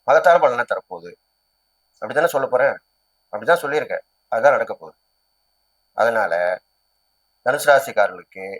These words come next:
மகர சங்கராந்தி பலன் கண்டிப்பாக நல்லது செய்யும். கெட்டது செஞ்சா அதை நிறைவேற்றிட்டு தீர்த்துக்கூடிய வழிமுறையிலையும் காமிச்சிருக்கேன். அது நீங்க கண்டிப்பா பிடிச்சிப்பீங்க.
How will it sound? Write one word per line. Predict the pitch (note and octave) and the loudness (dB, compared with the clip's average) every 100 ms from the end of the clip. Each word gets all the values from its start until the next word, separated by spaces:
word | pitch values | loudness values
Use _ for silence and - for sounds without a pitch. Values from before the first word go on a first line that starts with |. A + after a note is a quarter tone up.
| - _ A#2 | -18 _ -2
மகர | C3+ D3 | 0 0
சங்கராந்தி | B2 G#2+ G#2 G#2 F2+ | -2 -4 -4 -4 -6
பலன் | F2+ F#2 - _ _ | -6 -10 -20 _ _
கண்டிப்பாக | A#2+ C3+ C#3+ C#3 G2+ F#2+ F#2 F2 F2 - _ _ _ _ _ _ - | -6 -4 -6 0 2 2 0 -4 -4 -8 _ _ _ _ _ _ -2
நல்லது | A#2+ C3+ C3+ - | 0 2 -2 -6
செய்யும். | F#2+ F#2 F#2 _ _ _ _ _ - | -12 -14 -18 _ _ _ _ _ -4
கெட்டது | C3+ D#3+ C3 | -2 -2 -6
செஞ்சா | A#2 G#2+ G2+ F#2 F#2 - | -10 -4 0 0 -2 -4
அதை | A2+ A2+ | -4 -2
நிறைவேற்றிட்டு | C3 C#3 - A#2+ - - G2+ F#2 _ _ | 0 0 -2 -10 -14 -16 -16 -18 _ _
தீர்த்துக்கூடிய | D#3+ D3 - A2+ G#2 G2+ F#2+ - _ _ | -8 -6 -10 -8 -4 -4 -4 -8 _ _
வழிமுறையிலையும் | C3+ D#3+ C#3+ A#2+ A#2 A2+ - | 4 4 2 0 0 -2 2
காமிச்சிருக்கேன். | B2+ B2+ - - F2 - _ _ _ _ _ _ _ - | 0 0 -10 -12 -14 -14 _ _ _ _ _ _ _ -4
அது | A#2+ B2 | -2 -2
நீங்க | A#2+ A2 F#2 - _ _ _ - | 0 0 -2 -6 _ _ _ -6
கண்டிப்பா | B2+ C3+ D3+ C#3+ | -4 -2 -2 -2
பிடிச்சிப்பீங்க. | B2 A#2+ G2 F#2 | -8 -14 -12 -10